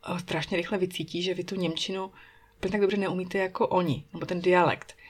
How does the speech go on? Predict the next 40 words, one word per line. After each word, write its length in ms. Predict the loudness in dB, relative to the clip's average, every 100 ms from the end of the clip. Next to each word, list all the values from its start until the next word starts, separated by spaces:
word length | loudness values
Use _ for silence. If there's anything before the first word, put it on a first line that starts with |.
| -20 -16 -4
A 260 | -2 0
ono 160 | -2 -4
se 120 | -6
může 220 | -4 -4
stát, 360 | -4 -2 -2 -2
že 80 | -6
prostě 420 | -8 -6 -2 0
se 140 | 0
ty 180 | -4 -8
děti 480 | -6 -6 0 0 0 -4 -20 -20 -16
proti 220 | -10 -2
vám 200 | 0 -2
spolčí, 680 | 2 6 6 6 -2 -4 -6
nebo 260 | -4 -4 -6 -14 -12
když 220 | -8 -8
prostě 360 | -6 -6 -2 -4 -4 2
podle 240 | 4 6
jejich 160 | 4 0
mínění, 440 | -4 -6 -6 -8
mínění 440 | -8 -8 -6 -6 -4
jste 120 | -4
se 120 | -2
dopustili 480 | -2 -2 -4 -2 -2
nějakého, 440 | -2 -4 -2 -4
na 60 | -4
nich 120 | -6
nějakého 340 | -6 -6 -4 -2
příkoří, 640 | -2 0 0 4 2 0 -6 -18 -16
jako 180 | -12 -6
že 80 | -6
jste 100 | -6
jim 80 | -6
třeba 180 | -2 0
vynadali, 420 | 2 2 0 -2
že 100 | -4
si 120 | -6
neuklidili 440 | -6 -6 -6 -4
hračky 640 | -2 -4 -4 -6 -4 -4 -4
a 80 |
oni 180 | -6 -8